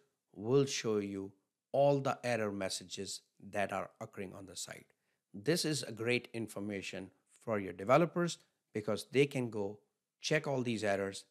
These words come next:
and fix them. So that's how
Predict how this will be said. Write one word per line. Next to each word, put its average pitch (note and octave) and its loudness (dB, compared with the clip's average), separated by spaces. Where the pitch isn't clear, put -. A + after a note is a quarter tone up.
and G#2 -4
fix - -8
them. - -20
So - 4
that's C#3 6
how A#2 0